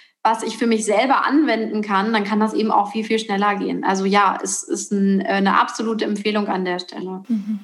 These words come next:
Speaker 2: Was würdest du Leuten noch mit auf den Weg geben? Also jetzt der eine Tipp war ja schon, hol dir Unterstützung. Was waren noch so deine größten Learnings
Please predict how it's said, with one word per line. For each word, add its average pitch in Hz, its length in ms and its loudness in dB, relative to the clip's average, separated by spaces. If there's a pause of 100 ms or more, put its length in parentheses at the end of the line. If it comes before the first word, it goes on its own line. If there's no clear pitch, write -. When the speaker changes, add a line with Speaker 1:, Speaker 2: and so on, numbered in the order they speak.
Speaker 2:
Was 220 160 0
würdest 247 340 0
du 254 100 2
Leuten 240 360 2
noch 233 160 2
mit 269 180 2
auf 196 160 2
den 220 140 0
Weg 208 240 0
geben? 208 220 2
Also 202 180 0
jetzt 202 200 -4
der 180 100 4
eine 208 180 -2
Tipp 214 180 -8
war 208 120 0
ja 214 60 0
schon, 208 220 -2
hol 214 120 0
dir 208 100 0
Unterstützung. 202 560 -2
Was 214 180 0
waren 220 180 2
noch 226 140 0
so 233 140 -2
deine 202 260 0
größten 226 460 0
Learnings 226 480 2